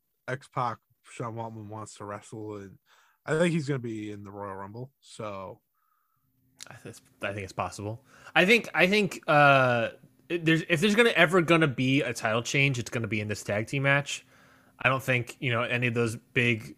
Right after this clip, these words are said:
Speaker 2: surprise ones like E C W guys or Hall of Fame guys is gonna be, like, winners.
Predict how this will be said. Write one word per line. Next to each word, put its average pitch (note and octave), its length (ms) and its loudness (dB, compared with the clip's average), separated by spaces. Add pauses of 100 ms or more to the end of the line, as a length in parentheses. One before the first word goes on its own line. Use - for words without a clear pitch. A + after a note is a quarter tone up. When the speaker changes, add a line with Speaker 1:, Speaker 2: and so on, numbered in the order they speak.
(140)
Speaker 2:
surprise A2+ 580 0
ones A#2 280 -2
like G#2+ 180 -2
E A2 100 -6
C A2 140 -10
W G#2+ 280 -2
guys G#2+ 480 2
or G2 100 -6
Hall A#2 220 -4
of G#2+ 80 -6
Fame A2 240 -6
guys G#2+ 360 0
is G#2 80 -12
gonna G#2 220 -10
be, G2+ 100 -6
like, F#2+ 200 -8
winners. B2 500 -2